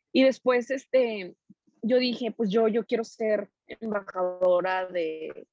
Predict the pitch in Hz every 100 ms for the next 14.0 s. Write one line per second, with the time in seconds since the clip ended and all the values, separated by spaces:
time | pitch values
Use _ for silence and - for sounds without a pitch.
0 | _ 190 190 185 190 277 320 - 202 175
1 | 196 214 226 202 190 214 220 180 180 165
2 | 175 185 208 - 185 185 - 202 185 170
3 | 165 180 196 185 160 185 165 156 160 180
4 | - 170 160 156 151 - 202 214 220 220
5 | 208 208 202 196 175 175 - 160 156 -
6 | - - - - 185 190 175 165 156 151
7 | 143 123 - - 170 165 135 87 - 180
8 | 180 180 170 170 165 151 160 - - -
9 | 220 233 233 214 214 196 196 180 190 185
10 | 180 190 175 160 - 170 185 180 180 180
11 | 170 185 185 180 - 170 - - 190 180
12 | 180 165 165 156 151 175 175 165 170 -
13 | - 160 170 - 160 160 151 139 147